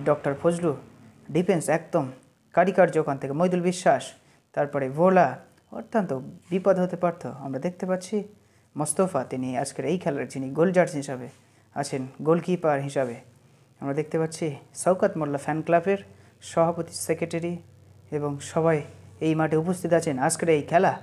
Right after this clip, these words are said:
তানারা আনন্দ উপভোগ করছেন। ওখান থেকে ভোলা শট নিয়েছেন জীবনতলা ভাই ভাই সঙ্গের, আবার সাব্বির আহমেদের বাবা, ওখান থেকে মইদুল বিশ্বাস, বল বাড়ানো, বলটা একটু জোরে হয়ে গেছে।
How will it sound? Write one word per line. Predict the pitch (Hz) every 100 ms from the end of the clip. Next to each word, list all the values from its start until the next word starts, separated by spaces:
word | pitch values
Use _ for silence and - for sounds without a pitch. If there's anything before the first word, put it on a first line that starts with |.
| - - - -
তানারা | 147 151 147 127 - -
আনন্দ | 147 190 190
উপভোগ | 170 156 151
করছেন। | 151 143 131
ওখান | 139 143 143
থেকে | 147 143 127 - - - 139
ভোলা | 151 175 175 151
শট | 131 - 190
নিয়েছেন | 185 196 190 202 175 135 - 135
জীবনতলা | 147 180 180 180 165
ভাই | 180
ভাই | 180 180
সঙ্গের, | 190 185 160 - - - - - -
আবার | 139 143 135
সাব্বির | - 180 170 185
আহমেদের | 185 185 180 170
বাবা, | 185 190 170
ওখান | 156 160 175
থেকে | 175 175 165
মইদুল | 160 190 196
বিশ্বাস, | 190 196 208 196 175 175 - - - -
বল | 170 175
বাড়ানো, | 180 190 190 175 135 - - - - - - - - -
বলটা | 147 143 151
একটু | 143 147
জোরে | 165 170 165
হয়ে | 170 170
গেছে। | 175 170 -